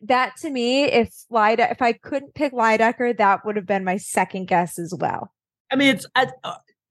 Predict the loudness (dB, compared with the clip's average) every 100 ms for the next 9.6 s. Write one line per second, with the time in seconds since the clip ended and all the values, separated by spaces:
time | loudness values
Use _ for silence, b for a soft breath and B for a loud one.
0 | _ _ -2 0 2 2 2 2 -2 _
1 | _ -4 -4 0 4 4 2 -2 -6 -6
2 | -6 -6 -6 -6 -8 -10 -10 -10 -10 -8
3 | -8 -8 -8 -6 -6 -8 -12 -10 -12 -12
4 | -10 -8 -8 -8 -8 -8 -10 -6 -6 -4
5 | -6 -10 -8 -8 -8 -6 -6 -8 -10 -10
6 | -10 -8 -6 -6 -6 -8 -10 -14 -10 -8
7 | -6 -8 _ _ _ _ _ _ -8 -6
8 | -4 -6 -10 -14 -4 -2 0 -2 -2 0
9 | 0 0 -6 -12 -16